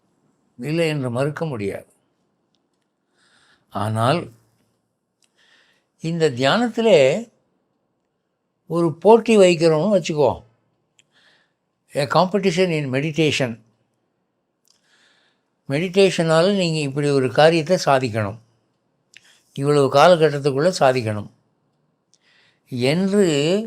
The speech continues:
பல நாட்டுக்காரர்களை, தியானம் செய்கிறவர்களை அமர்வித்து தியானம் செய்ய சொன்னால், அதில் வெற்றி வாய்ப்பு இந்தியனுக்கு அதிகம் இருக்கிறது.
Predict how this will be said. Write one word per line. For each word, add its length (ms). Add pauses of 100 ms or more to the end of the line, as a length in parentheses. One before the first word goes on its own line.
(1500)
பல 200
நாட்டுக்காரர்களை, 2250 (460)
தியானம் 440
செய்கிறவர்களை 840 (720)
அமர்வித்து 800
தியானம் 360
செய்ய 280
சொன்னால், 720 (2000)
அதில் 280
வெற்றி 400
வாய்ப்பு 840 (160)
இந்தியனுக்கு 600
அதிகம் 380
இருக்கிறது. 760